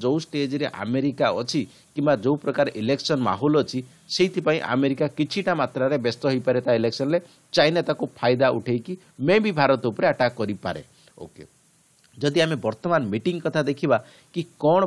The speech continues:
ପାଇଁ ଆକ୍ଚୁଆଲି ବର୍ତ୍ତମାନ ଷ୍ଟେଜ୍ରେ ଭାରତ ଚାଇନା, ଭାରତ ଆଉ ଆମେରିକା ଭିତରେ ମିଟିଂ ହେଇଛି, ଆଉ ସେଥିରେ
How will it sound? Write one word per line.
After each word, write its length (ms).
ପାଇଁ 220
ଆକ୍ଚୁଆଲି 280
ବର୍ତ୍ତମାନ 420
ଷ୍ଟେଜ୍ରେ 380
ଭାରତ 240
ଚାଇନା, 260
ଭାରତ 320
ଆଉ 60
ଆମେରିକା 400
ଭିତରେ 240
ମିଟିଂ 320
ହେଇଛି, 240
ଆଉ 80
ସେଥିରେ 320